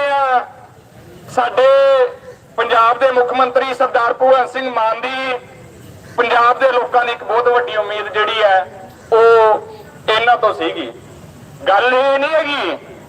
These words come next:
ਤੁਸੀਂ ਇਸ ਪੇ ਸਕੇਲ ਨੂੰ ਜਿਹੜਾ ਹੈ, ਉਹ ਆਪਣੇ ਕੱਲਾ ਆਰਥਿਕ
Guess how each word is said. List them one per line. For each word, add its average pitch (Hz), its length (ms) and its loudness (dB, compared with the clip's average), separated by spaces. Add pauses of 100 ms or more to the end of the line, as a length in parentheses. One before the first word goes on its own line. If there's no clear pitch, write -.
(180)
ਤੁਸੀਂ 277 320 0
ਇਸ 285 200 0 (800)
ਪੇ 262 220 4
ਸਕੇਲ 277 360 2
ਨੂੰ 285 160 4
ਜਿਹੜਾ 269 240 2
ਹੈ, 190 300 -6 (640)
ਉਹ 262 100 6
ਆਪਣੇ 294 680 2 (420)
ਕੱਲਾ 285 220 2
ਆਰਥਿਕ 247 600 -2